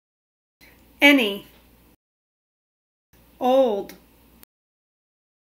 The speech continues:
Put. Has. Think.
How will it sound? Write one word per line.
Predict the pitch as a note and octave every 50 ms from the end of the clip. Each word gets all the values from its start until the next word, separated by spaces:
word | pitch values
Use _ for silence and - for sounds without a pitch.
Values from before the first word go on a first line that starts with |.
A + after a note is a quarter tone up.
| _ _ _ _ _ _ _ _ _ _ - _ - - _ _ _ _ _ _ _ _ -
Put. | - - E4 D4 A#3 - - - - - - _ _ _ _ _ _ _ - - _ _ _ _ _ _ _ _ _ _ _ _ _ _ _ _ _ _ _ _ _ _ _ _ - - - _ _
Has. | - - C4 A#3 C4+ C4+ B3+ A3+ G#3 G3+ G3+ F#3+ - - - _ _ _ _ _ _ _ _ _ _ _ _ _ _ _ _ _ _ _ _ _ _ _ _ _ _ _ _ _ _ _ - - - _ _ _ _ _
Think. | - D#4 D4+ A#3+ G3+ F#3 - - - - -